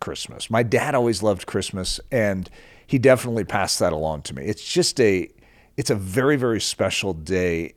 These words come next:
And it's funny because as you become a, a father, you start living it through your kids' eyes. Now my kids are getting older, but they still anticipate it. And I, I really don't want them to get too old. I don't know what happens when you just have a whole bunch of, you know, old,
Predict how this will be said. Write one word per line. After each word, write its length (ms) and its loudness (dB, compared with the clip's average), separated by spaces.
And 260 2
it's 180 0
funny 320 2
because 300 2
as 240 4
you 60 -2
become 300 2
a, 80 2
a 120 -4
father, 420 0
you 120 0
start 200 -2
living 440 2
it 120 -4
through 180 0
your 120 0
kids' 300 -2
eyes. 340 -12
Now 120 4
my 120 4
kids 240 2
are 60 2
getting 260 -2
older, 300 2
but 180 -4
they 140 6
still 680 4
anticipate 840 0
it. 260 -14
And 400 2
I, 200 4
I 80 8
really 260 6
don't 120 6
want 140 6
them 120 2
to 60 2
get 200 -2
too 200 0
old. 220 -2
I 80 2
don't 140 2
know 80 6
what 160 6
happens 420 0
when 80 -4
you 80 -2
just 140 -2
have 100 0
a 60 -6
whole 160 -4
bunch 240 -4
of, 240 -8
you 100 -8
know, 180 -8
old, 480 -2